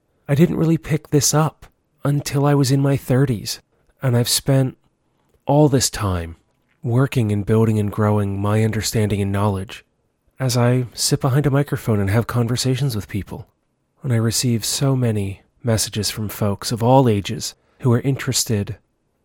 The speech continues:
in doing something different, many in their forties and fifties. And there's still time, there's still opportunity. I keep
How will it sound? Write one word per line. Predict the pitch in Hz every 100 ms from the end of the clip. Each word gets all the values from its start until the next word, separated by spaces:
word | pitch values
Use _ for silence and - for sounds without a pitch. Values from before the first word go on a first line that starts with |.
| -
in | 131 127
doing | 127 123 131
something | - 123 113 120 110
different, | 113 113 110 - - - _ _ _ _ _
many | 123 117 117
in |
their | 113 107
forties | - 104 127 104
and | 107 104
fifties. | 135 - 92 80 - _ _ _ _ _ _ _
And | 131
there's | 127 117
still | - 139
time, | 143 - 120 123 101
there's | 104 104
still | - 127
opportunity. | 135 131 127 - 139 120 - - _ _ _ _ _
I | 139
keep | - 151 143